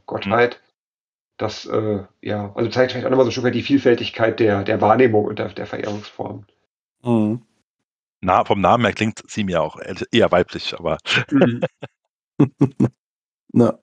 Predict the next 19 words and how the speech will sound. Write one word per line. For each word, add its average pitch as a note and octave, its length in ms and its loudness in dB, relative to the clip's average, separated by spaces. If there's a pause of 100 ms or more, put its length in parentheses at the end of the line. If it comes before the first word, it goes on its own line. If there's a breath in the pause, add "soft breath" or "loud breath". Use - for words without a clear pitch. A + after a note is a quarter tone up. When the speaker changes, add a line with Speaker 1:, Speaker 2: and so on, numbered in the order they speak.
(720 loud breath)
Speaker 3:
okay. F2+ 420 0 (840)
Äh, F#2+ 340 -6
Erfindungen B2+ 760 4
gibt - 220 -10
es - 180 -8
ja F#2 500 2 (320)
viele. C#3+ 680 0 (640 loud breath)
Und, G#2 640 2
äh, G2 520 0
dann - 160 -6
kommen C#3+ 180 -2
wir B2+ 80 6
jetzt A2+ 240 0
zu A2+ 140 0
denen, G#2 640 0
die G2 400 -4 (160)
Drachenschiffe G2+ 720 -2
erfunden F#2 520 -2
haben. A2+ 500 2